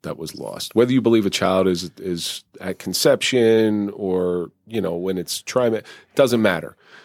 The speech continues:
You mourn for the loss of something that's a piece of you that's no longer here. How did you mourn, you and your wife mourn for that?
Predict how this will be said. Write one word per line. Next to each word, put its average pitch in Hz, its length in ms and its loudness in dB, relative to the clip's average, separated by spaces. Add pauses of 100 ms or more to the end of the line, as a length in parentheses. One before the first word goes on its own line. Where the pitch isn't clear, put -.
(180)
You 120 220 4
mourn 117 400 4
for 101 160 0
the 98 60 2
loss 101 340 2
of 95 80 -6
something 92 380 -4
that's 87 180 -4
a - 40 -10
piece - 320 -4
of 80 80 -6
you 85 120 -2
that's 82 200 -6
no 87 80 -4
longer 78 320 -8
here. - 320 -6 (580)
How 113 160 0
did 110 160 0
you 101 120 0
mourn, 92 540 2
you 107 160 4
and 107 160 4
your 87 120 -2
wife 78 320 -8
mourn 87 320 -2
for - 160 -10
that? - 240 -14